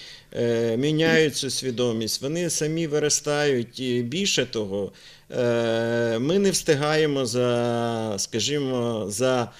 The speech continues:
м, тими темпами, і,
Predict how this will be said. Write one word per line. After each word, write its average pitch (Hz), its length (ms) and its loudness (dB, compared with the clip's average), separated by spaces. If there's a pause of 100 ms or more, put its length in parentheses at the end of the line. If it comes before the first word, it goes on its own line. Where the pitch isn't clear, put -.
(360)
м, 113 400 -2
тими 165 280 2
темпами, 131 1000 0
і, 117 200 -2